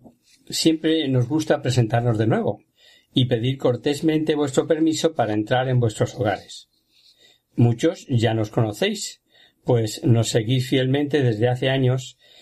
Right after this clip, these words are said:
en los distintos días y horas que hemos ido ocupando en la programación de esta emisora de la Madre. Somos laicos, enamorados de la palabra de Dios,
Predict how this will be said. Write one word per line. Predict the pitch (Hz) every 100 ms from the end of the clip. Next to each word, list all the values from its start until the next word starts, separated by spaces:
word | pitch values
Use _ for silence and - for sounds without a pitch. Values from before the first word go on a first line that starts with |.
| _ -
en | 131
los | 127
distintos | 123 123 165 170 175 165
días | 165 165 160 151 -
y | 131 135
horas | 139 123 - - _ _ -
que | 139
hemos | 135 131 -
ido | 131 135
ocupando | 131 143 135 127 123 127 - -
en | 117
la | 107 104 - _ _
programación | 127 110 104 101 101 - 135 127 123 - - -
de | 123 123
esta | 139 -
emisora | 131 117 - 127 107
de | 98
la | 95
Madre. | 98 90 95 92 _ _ _ _ _ _ _ _ _ _
Somos | - - 123 113
laicos, | 120 147 156 - 233 - - -
enamorados | 127 107 104 110 120 120 104
de |
la | 107 107
palabra | 107 113 117 104
de |
Dios, | 107 147 143 - -